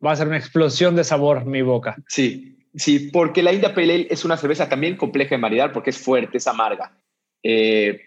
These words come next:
Speaker 2: y en un maridaje no quieres esconder ni el sabor de la cerveza ni el sabor de la comida. Entonces hay que tener cuidado que la cer-, que la cer-, la, la, la cerveza no se coma el platillo, ni que el platillo se coma la cerveza. Cuando comes relleno negro con una, una light, la cerveza no te va a saber a nada, ¿no?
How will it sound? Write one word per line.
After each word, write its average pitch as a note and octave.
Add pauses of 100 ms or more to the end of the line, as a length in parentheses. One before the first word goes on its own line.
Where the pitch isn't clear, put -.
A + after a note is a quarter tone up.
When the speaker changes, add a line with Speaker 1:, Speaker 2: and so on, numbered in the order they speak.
(160)
Speaker 2:
y C3+ (380)
en C#3+
un E3+
maridaje D3+
no C#3+
quieres D3+
esconder B2
ni B2+
el B2
sabor C#3
de D3+
la A#2
cerveza D#3+
ni A#2+
el G#2+
sabor A2+
de A2
la G2+
comida. G2 (120)
Entonces C#3
hay C#3+
que C3+
tener C#3
cuidado B2+
que B2
la A2
cer-, A2+
que A2
la G#2+
cer-, G#2+
la, A2
la, A2+
la G#2 (840)
cerveza E3
no D#3+
se -
coma D#3+
el C3
platillo, B2
ni C3+
que C#3+
el C3
platillo C3
se -
coma A2+
la G#2
cerveza. G#2
Cuando A2+
comes C#3+
relleno C3
negro B2+
con B2
una, B2+ (380)
una A#2+
light, A2 (300)
la F#2
cerveza B2+
no B2
te B2+
va A#2
a -
saber B2+
a G#2
nada, G2+
¿no? C3